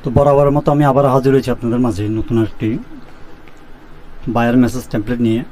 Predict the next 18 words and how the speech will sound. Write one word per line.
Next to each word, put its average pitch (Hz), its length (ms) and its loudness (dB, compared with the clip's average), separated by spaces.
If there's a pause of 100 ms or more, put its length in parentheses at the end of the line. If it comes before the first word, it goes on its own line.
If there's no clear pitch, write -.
(1040)
তো 135 400 2 (180)
আজকে 139 260 -2
মেসেজ 135 420 0
টেমপ্লেটটি 147 400 0
হচ্ছে 143 320 -2
সম্পূর্ণ, 139 680 0 (140)
আহ, 117 600 -2 (440)
যে 117 100 -4
সকল 143 240 0
বায়াররা 131 640 2 (560)
আপনাদেরকে 127 440 0
রেসপন্স 127 440 -2
করে 117 180 -2
না, 120 180 -2
কিংবা 113 280 -2
আপনারা 120 280 -4
সাত 123 220 -2
দিন 120 400 -2